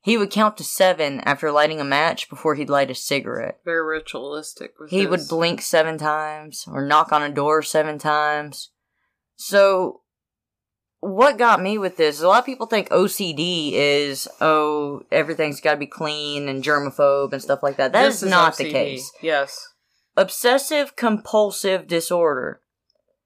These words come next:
Speaker 1: You obsess about something.
Speaker 2: Mm-hmm.
Speaker 1: I have a touch of O C D. I've gotta put my left shoe on before my right. It bugs the hell out of me if I don't. Like, I've gotta actually take my shoes off and redo it.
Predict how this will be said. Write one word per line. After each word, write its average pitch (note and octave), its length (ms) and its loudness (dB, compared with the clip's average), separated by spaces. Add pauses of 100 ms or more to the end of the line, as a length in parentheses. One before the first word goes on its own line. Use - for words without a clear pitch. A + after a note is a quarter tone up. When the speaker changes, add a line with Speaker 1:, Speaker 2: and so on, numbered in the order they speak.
(340)
Speaker 1:
You G#3+ 280 2
obsess G#3 560 4
about D3+ 340 2
something. - 520 -8
Speaker 2:
Mm-hmm. D#3+ 280 -12 (580)
Speaker 1:
I G#3+ 260 4
have F#3+ 460 4
a D#3 60 0
touch D3 260 0
of C3+ 80 -8
O C3+ 100 2
C C3 200 -10
D. A#2 280 -14 (600)
I've A3 240 4
gotta A#3+ 200 4
put D#3+ 220 -2
my E3+ 140 2
left E3+ 280 2
shoe F3+ 240 0
on E3 160 2
before D3+ 340 -2
my C#3+ 80 0
right. B2 300 0 (720)
It F#3+ 440 0
bugs F#3+ 440 6
the F3+ 160 2
hell F3 320 6
out D3+ 160 4
of C#3 60 -6
me C3+ 140 -8
if B2+ 120 -6
I C3 120 2
don't. B2 340 -6
Like, C#3+ 180 0
I've D3+ 160 4
gotta D#3+ 200 4
actually D3 300 0
take D#3 220 0
my F3 100 -2
shoes E3 320 -2
off D3 240 2
and C#3 120 -2
redo C3+ 340 -4
it. - 200 -10